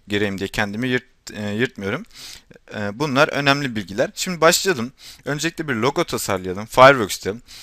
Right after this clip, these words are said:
Fireworks diyoruz. Buradan, e, iki yüz elli iki genişliği,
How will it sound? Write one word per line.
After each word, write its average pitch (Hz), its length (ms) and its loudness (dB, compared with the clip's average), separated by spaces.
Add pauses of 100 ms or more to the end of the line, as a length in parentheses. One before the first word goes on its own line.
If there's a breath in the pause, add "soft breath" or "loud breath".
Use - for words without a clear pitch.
(120 loud breath)
Fireworks 160 560 6
diyoruz. 190 280 -4
Buradan, 175 400 2 (680)
e, 101 200 -10
iki - 220 -6
yüz 151 120 -2
elli 156 160 -4
iki 165 220 -6
genişliği, 135 540 -4